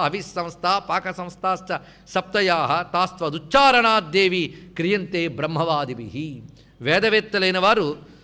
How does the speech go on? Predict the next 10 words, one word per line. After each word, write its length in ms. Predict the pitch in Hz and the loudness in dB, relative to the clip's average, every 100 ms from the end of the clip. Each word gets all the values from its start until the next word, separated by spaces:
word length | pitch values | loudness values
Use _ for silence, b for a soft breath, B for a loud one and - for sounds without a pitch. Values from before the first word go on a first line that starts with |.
| B - | B -4
సోమ 260 | 170 202 220 | 0 2 0
సంస్థలు, 500 | 202 185 - 180 220 | -2 -6 -4 -2 2
హవిస్ 300 | 147 196 180 | 0 -2 -6
సంస్థలు, 400 | 196 180 180 175 214 | -6 -4 -4 -4 -4
పాక 300 | - 190 214 | -4 -4 -4
సంస్థలని 600 | 175 190 190 185 175 233 208 B B - | -8 -10 -6 -4 -4 -4 -8 B B -6
ఏడు 180 | 165 160 | -4 -2
రకాల 280 | 160 202 190 | -2 0 0
యజ్ఞాలు 400 | 139 139 208 165 | -2 -4 -4 -2
చేస్తుంటారట. 600 | 175 - 180 147 139 - | -6 -6 -10 -8 -12 -14